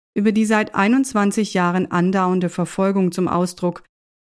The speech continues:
Sie fordern die chinesischen Behörden nachdrücklich auf, die von ihnen unterzeichneten internationalen Vereinbarungen und den internationalen Pakt der Vereinten Nationen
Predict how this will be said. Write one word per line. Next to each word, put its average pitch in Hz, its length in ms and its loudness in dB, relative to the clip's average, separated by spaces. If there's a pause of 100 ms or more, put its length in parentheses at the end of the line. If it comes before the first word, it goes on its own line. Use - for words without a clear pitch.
(100)
Sie 214 120 0
fordern 214 400 2
die 220 80 0
chinesischen 208 600 2
Behörden 185 460 2
nachdrücklich 190 760 -2
auf, 185 320 -2 (400)
die 208 80 -2
von 220 200 0
ihnen 233 260 2
unterzeichneten 208 880 0
internationalen 208 960 0
Vereinbarungen 165 960 0 (340)
und 190 140 2
den 202 100 2
internationalen 214 920 0
Pakt - 380 -6
der 175 100 0
Vereinten 202 480 0
Nationen 226 720 2